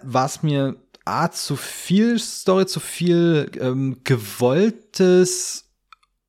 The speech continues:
gewollte Unsicherheit, Unschärfe in den Motiven der Figuren und trotzdem Vorhersehbarkeit, wer ab-,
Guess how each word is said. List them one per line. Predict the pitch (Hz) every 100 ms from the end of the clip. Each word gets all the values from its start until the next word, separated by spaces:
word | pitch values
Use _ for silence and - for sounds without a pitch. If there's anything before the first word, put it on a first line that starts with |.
| _
gewollte | 143 131 127 147 180
Unsicherheit, | 135 139 208 226 240 226 196 214
Unschärfe | - 160 190 - 190 196 - -
in | - 160
den | 156
Motiven | 147 139 - 185 208 208
der | 180
Figuren | 180 180 180 180
und | 147
trotzdem | - - - 160
Vorhersehbarkeit, | - 127 139 175 180 156 156 - 160 -
wer | 123 113
ab-, | - -